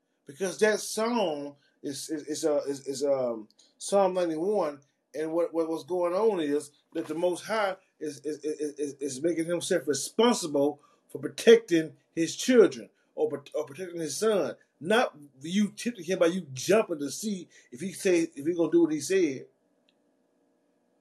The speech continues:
That's not what Psalm ninety-one, uh, means. So let's go to Psalm ninety-one.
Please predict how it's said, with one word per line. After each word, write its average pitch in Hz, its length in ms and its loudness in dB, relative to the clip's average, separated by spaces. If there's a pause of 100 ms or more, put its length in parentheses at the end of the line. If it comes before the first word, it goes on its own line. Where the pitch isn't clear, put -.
That's 196 240 2
not 175 180 2
what 165 140 0
Psalm 175 320 -4
ninety-one, 156 540 -2 (280)
uh, 135 120 -6
means. 156 420 -4 (180)
So 180 120 -8
let's 202 100 -6
go 190 140 4
to 165 80 4
Psalm 165 320 0
ninety-one. 123 500 -4